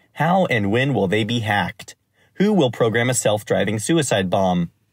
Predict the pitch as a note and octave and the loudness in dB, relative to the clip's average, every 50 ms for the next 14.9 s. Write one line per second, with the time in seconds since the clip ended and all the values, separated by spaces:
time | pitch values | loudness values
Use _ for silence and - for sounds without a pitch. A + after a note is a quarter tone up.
0 | _ _ _ - _ _ _ _ A#2 A2+ G#2+ G2 G#2 G#2+ A#2+ C#3+ D3 A2+ - - | _ _ _ -20 _ _ _ _ -2 0 0 0 2 2 2 2 0 0 -4 -4
1 | - G#2 F#2+ G2 - - A#2 A#2 G#2+ B2 B2 - - C3+ C#3 D3 C#3+ C3 - B2 | -4 -2 -2 -2 -2 -2 -4 -2 0 -2 -2 0 0 0 0 0 0 -2 -2 -2
2 | B2+ B2+ A#2 A#2+ A#2+ A#2+ A#2+ A#2 A2+ - B2+ A#2+ A#2+ A#2+ A#2 - - _ _ _ | -2 -2 0 0 0 0 0 -2 0 0 0 2 2 2 0 -2 -6 _ _ _
3 | _ _ _ _ _ A#2 A2+ G#2 G2+ - - A#2 A#2 A2+ B2+ A2+ A2 - A#2+ G#2 | _ _ _ _ _ -4 -2 -2 -2 0 0 0 0 0 0 -2 -2 -2 -2 0
4 | G#2+ G#2 G2+ G#2 G2+ F#2+ - A2 - - - B2+ B2+ A2+ - - - - - _ | 0 0 0 -2 -2 -2 -2 -4 -4 -4 -4 -2 -2 -2 -4 -6 -8 -12 -20 _
5 | _ _ _ _ - - - _ _ - - - _ - C3 C3+ B2 A#2 G#2 A#2 | _ _ _ _ -20 -20 -20 _ _ -20 -20 -20 _ -2 0 0 2 2 2 2
6 | A2+ B2 B2+ - - C3+ C#3+ D#3 E3+ E3+ - - A2+ G2+ F#2+ G#2 A2 G#2+ G#2+ F#2+ | 2 2 0 0 0 2 2 2 2 2 2 0 0 2 2 2 2 2 2 0
7 | - - A2 G#2+ A#2 - - A#2+ A#2+ A#2+ A#2+ A2+ A#2 B2 C3 B2 - - A2 G#2+ | 0 0 0 0 0 0 -2 0 2 2 2 2 2 0 0 -2 -2 0 -2 -2
8 | G#2 G2+ A2 A2 - - - A2 G#2 F#2+ F#2 F#2+ F#2 F#2+ G2 G2 G2 A#2+ - - | 0 0 -2 -2 -2 -4 -4 -2 -2 0 0 0 0 0 0 0 0 -2 -2 -2
9 | B2+ B2 B2+ B2+ C3+ - E3+ F3 F3 F3 - - - - - - - _ _ _ | -2 0 0 -2 0 0 0 0 0 -2 -4 -8 -18 -20 -20 -20 -20 _ _ _
10 | - - - - - E3 E3+ D#3 E3 E3 D#3 F3 F3 - D#3+ C#3 B2 C3 C#3 D3 | -20 -20 -14 -2 0 2 4 4 4 4 4 2 2 2 -2 0 0 0 0 0
11 | C#3+ - - D3+ C#3+ C3+ - - - D#3+ E3+ - - - - - - - _ _ | -2 -2 -2 -2 -2 -2 0 0 0 0 0 0 -4 -4 -4 -6 -10 -14 _ _
12 | _ - D3+ D3 D3 C#3 A#2+ B2+ B2 - - - B2+ C#3+ C#3+ - - F#2 F#2 F2+ | _ 2 2 4 4 2 0 -2 -4 -2 -2 -2 -2 -2 0 -2 -2 -2 0 -2
13 | F2 - - - - - - - - _ _ _ - - - - - - B2+ D#3+ | -2 -4 -8 -16 -20 -20 -20 -20 -20 _ _ _ -20 -20 -20 -18 -8 -2 0 0
14 | F#3 F3 - - C#3 B2+ - - B2+ B2+ A#2 G2+ F#2 F#2 F#2 F#2 G2 | 0 0 0 -2 -4 -4 -2 -2 0 2 2 0 0 2 0 0 0